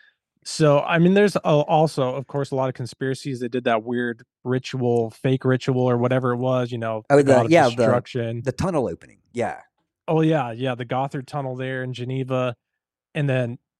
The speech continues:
Speaker 1: uh, there was, like, a weird, there's a video of, like, a ritual taking place by the, by the Shiva god of destruction there at
Speaker 2: Yes.
Speaker 1: cern too, that supposedly the scientists did for Halloween or whatever, but who knows?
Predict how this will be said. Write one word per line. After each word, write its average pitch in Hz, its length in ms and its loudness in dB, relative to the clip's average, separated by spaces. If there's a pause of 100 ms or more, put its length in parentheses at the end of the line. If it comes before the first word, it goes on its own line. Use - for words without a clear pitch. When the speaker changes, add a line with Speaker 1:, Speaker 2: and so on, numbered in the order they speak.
(320)
Speaker 1:
uh, 135 220 -2
there 147 160 2
was, 151 160 2
like, 151 140 0
a 135 40 2
weird, 151 400 0 (380)
there's 151 240 0
a 131 40 -4
video 185 300 0
of, 139 100 -2
like, 135 200 -2
a 123 80 -2
ritual 131 420 -2
taking 127 240 -4
place 127 260 -2
by 127 200 0
the, 113 180 -6 (220)
by 120 100 0
the 113 100 -6
Shiva 151 380 0
god 123 220 4
of 117 80 -4
destruction 127 520 -2
there 117 140 2
at 113 40 0
Speaker 2:
Yes. - 140 -8
Speaker 1:
cern 117 160 -4
too, 120 360 0 (260)
that 135 120 -6
supposedly 170 480 6
the 156 60 4
scientists 147 420 4
did 131 180 2
for 120 260 0
Halloween 123 500 -2
or 120 80 -4
whatever, 117 360 -4
but 113 160 -2
who 120 80 -2
knows? 113 340 -8